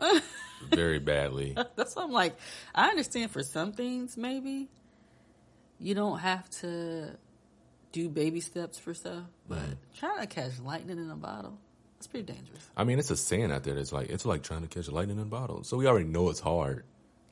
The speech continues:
Speaker 2: and it's dangerous. I mean, it splits trees in half.
Speaker 1: Well, actually, one of the girls caught it in the bottle,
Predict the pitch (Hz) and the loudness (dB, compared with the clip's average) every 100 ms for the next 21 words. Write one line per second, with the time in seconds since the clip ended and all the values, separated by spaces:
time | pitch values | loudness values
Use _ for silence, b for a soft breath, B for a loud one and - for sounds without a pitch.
0 | - 185 165 82 78 85 78 67 - - | -2 2 2 2 2 2 2 -2 -4 0
1 | 131 113 - 156 120 - - 104 110 69 | 2 0 2 2 2 0 -2 0 0 -2
2 | 127 - 208 214 247 381 - 175 156 220 | -4 -2 0 2 2 0 -4 -6 -6 -4
3 | 381 208 160 139 - - 185 202 113 135 | -2 -2 -4 -6 -6 -2 0 0 -2 -4
4 | 127 117 113 98 | -6 -6 -8 -10